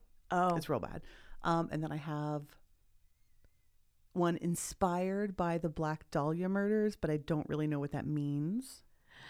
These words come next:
Speaker 2: I don't know what that
Speaker 1: Right.
Speaker 2: means. <laughs>
Speaker 1: I remember you telling me this when
Speaker 2: But
Speaker 1: you
Speaker 2: they,
Speaker 1: got it.
Speaker 2: it's called, it's called Dahlia.
Speaker 1: Right.
Speaker 2: And it's supposed to be inspired by the
Speaker 1: Inspired
Speaker 2: I-,
Speaker 1: by the murder.
Speaker 2: by the murder, by the, I don't understand. I
Speaker 1: What's
Speaker 2: just
Speaker 1: it
Speaker 2: was like,
Speaker 1: smell
Speaker 2: "Well,
Speaker 1: like?
Speaker 2: it counts."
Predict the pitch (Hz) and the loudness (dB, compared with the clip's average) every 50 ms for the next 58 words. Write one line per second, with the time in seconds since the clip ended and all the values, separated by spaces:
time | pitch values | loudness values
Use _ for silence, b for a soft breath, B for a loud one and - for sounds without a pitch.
0 | B B B B B B B B B _ _ _ _ _ _ _ _ _ _ _ | B B B B B B B B B _ _ _ _ _ _ _ _ _ _ _
1 | _ _ _ _ _ _ _ _ _ _ _ _ _ - _ _ 240 220 - - | _ _ _ _ _ _ _ _ _ _ _ _ _ -20 _ _ -20 -20 -16 -14
2 | 226 226 220 - - - 165 165 160 - - 165 - - - 202 - - - - | -8 0 4 4 6 6 6 6 6 4 2 2 2 4 6 6 6 8 10 10
3 | - 226 226 214 247 247 262 277 285 254 285 294 277 277 247 226 247 254 254 220 | 10 10 10 10 8 8 8 8 8 8 8 8 6 6 4 6 8 8 8 8
4 | - - - - - 277 269 262 247 233 220 208 185 190 180 - - 190 185 202 | 4 -2 -4 0 2 4 4 6 6 6 4 4 4 2 2 2 4 6 6 8
5 | 190 190 190 185 185 185 185 170 165 160 - - - - - 180 - - - - | 8 8 6 8 8 8 6 6 4 2 0 -4 -8 -6 -6 -6 -6 -4 0 2
6 | 196 180 180 - - 170 - - - - - 190 190 180 - - 156 143 139 127 | 2 2 2 2 -2 -6 -6 -8 -6 -4 -2 0 0 -2 -2 -2 -2 0 0 0
7 | 127 135 135 135 156 - - - 190 185 170 160 - - 165 160 156 - - - | 0 0 2 0 0 -2 -2 2 4 4 4 4 2 2 2 2 0 0 -2 -6
8 | - - - 175 160 - - 170 151 - 160 160 - - - 175 160 160 151 147 | -4 0 2 2 2 2 0 -2 0 0 0 -2 -4 -4 -2 0 2 2 2 2
9 | 151 147 147 - 147 143 151 147 - - - - - - - - - - 214 214 | 2 2 0 -2 -4 -4 -4 -8 -10 -12 -18 -20 -20 -20 -20 -20 -6 -4 -2 -2
10 | 208 - - - 208 202 208 202 180 165 160 175 175 175 185 180 190 185 175 170 | -2 0 2 4 4 6 4 4 2 4 4 6 6 6 6 4 2 0 0 2
11 | 170 165 160 156 151 156 156 151 147 139 120 87 78 71 120 160 - 151 147 143 | 4 4 4 4 4 2 2 2 2 0 0 0 -2 -2 -2 -2 -2 -2 -2 -2
12 | 147 151 151 - - - - - - - - - 139 143 147 147 - - - 143 | -4 -6 -6 -8 -12 -18 -20 -20 -20 -16 -6 -2 -2 0 0 0 -2 -4 -4 -6
13 | 135 131 - - 139 139 143 147 147 - - - - - 151 143 147 - - 156 | -6 -6 -6 -6 -6 -4 -4 -4 -6 -8 -12 -10 -6 -4 -4 -2 -2 -2 -2 0
14 | - 156 165 185 175 170 196 - - - 214 185 - - - - | 2 2 4 6 6 6 6 4 2 -2 -4 -4 -4 -6 -10 -14